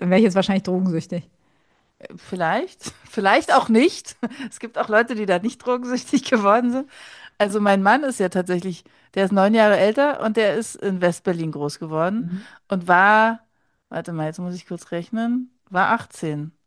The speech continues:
Speaker 2: als die Berliner
Speaker 1: Mhm.
Speaker 2: Mauer gefallen ist und ist, äh, mindest-, also weiß nicht, ob's am Abend vorher war. Also er hat auf jeden Fall den Anruf bekommen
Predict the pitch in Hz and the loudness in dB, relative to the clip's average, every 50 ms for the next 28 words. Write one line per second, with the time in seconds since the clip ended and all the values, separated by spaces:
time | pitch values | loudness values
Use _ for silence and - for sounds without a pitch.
0 | _ _ - 180 170 - - 185 165 170 160 160 160 160 156 151 151 147 151 151 | _ _ -10 -10 -10 -10 -10 -8 -6 -6 -6 -4 -4 -4 -4 -2 -2 0 0 0
1 | 151 151 151 - - 156 147 143 - 160 165 - - 165 - 214 208 - - - | -2 -4 -8 -8 -8 -6 -6 -6 -8 -10 -10 -10 -10 -8 -6 -6 -8 -8 -10 -16
2 | _ _ _ - 196 185 185 180 180 180 180 - _ _ _ _ _ _ _ _ | _ _ _ -2 0 2 2 2 2 0 -2 -6 _ _ _ _ _ _ _ _
3 | _ _ _ _ _ _ _ _ _ _ _ _ _ _ _ _ _ _ _ _ | _ _ _ _ _ _ _ _ _ _ _ _ _ _ _ _ _ _ _ _
4 | _ _ - 202 190 202 220 233 254 240 - - - 180 180 170 175 175 202 220 | _ _ -2 0 2 2 2 2 2 0 -2 -4 -4 -4 -4 -6 -6 -6 -4 -4
5 | 202 160 - - 165 160 - 175 185 214 233 240 - - 233 233 233 226 208 202 | -6 -6 -6 -8 -10 -10 -6 -4 -4 -4 -4 -6 -8 -8 -6 -4 -2 0 0 0
6 | 208 226 226 240 262 269 247 269 269 262 269 254 233 220 170 196 220 254 277 254 | 0 0 0 0 0 -2 -4 -8 -8 -6 -6 -6 -6 -4 -4 -4 -4 -4 -6 -10
7 | - 254 254 - 247 247 240 233 - | -14 -16 -8 -4 -2 -2 -2 -4 -8